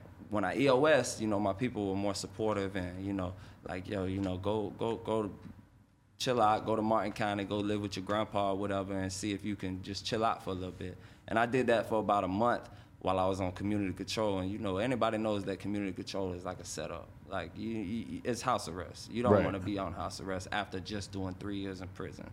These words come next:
Speaker 2: Oh, yeah.
Speaker 1: I, I was eighteen to twenty-one, I went to prison. So that was m-, my youthful years.
Speaker 2: So were you excited to be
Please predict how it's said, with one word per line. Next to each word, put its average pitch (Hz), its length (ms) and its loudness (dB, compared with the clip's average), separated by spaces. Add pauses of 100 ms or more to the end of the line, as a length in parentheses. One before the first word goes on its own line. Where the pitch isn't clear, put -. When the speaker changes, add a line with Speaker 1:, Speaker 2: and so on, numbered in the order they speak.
(100)
Speaker 2:
Oh, 80 180 2
yeah. 71 260 -2 (180)
Speaker 1:
I, 104 140 4
I 110 180 6
was 110 220 2
eighteen 117 480 2
to 98 60 0
twenty-one, 98 600 2
I 92 60 -2
went 95 220 -4
to 95 40 -10
prison. 92 420 -6
So 95 300 -4
that 98 160 0
was 95 140 -2
m-, 98 180 -4
my 95 200 0
youthful 98 440 -2
years. 92 460 -4 (160)
Speaker 2:
So 147 120 12
were 143 60 12
you 170 160 12
excited 135 540 8
to 131 80 6
be 117 300 8